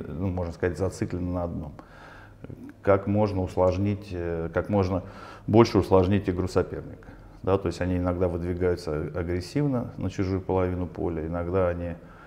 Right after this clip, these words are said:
выжидают и там пытаются сыграть на контратаках, но всё равно, э,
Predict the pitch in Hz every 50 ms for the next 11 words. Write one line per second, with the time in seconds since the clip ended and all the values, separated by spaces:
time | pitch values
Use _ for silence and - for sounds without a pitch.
0 | - - - - 85 87 92 92 80 90 98 90 98 120 135 135 139 135 131 -
1 | - - - - - - - - - - - - - - - 92 95 92 92 92
2 | 92 92 90 90 90 90 90 - - 85 87 90 - - - - - - 92 85
3 | - 92 90 87 - - - - 82 90 90 87 85 - 90 90 87 87 - -
4 | - - - - - - - - - - 98 95 90 - 92 95 92 - 95 90
5 | - - - - - - - 92 95 101 107 110 107 104 92 101 101 98 - 110
6 | 113 110 98 90 - - - - -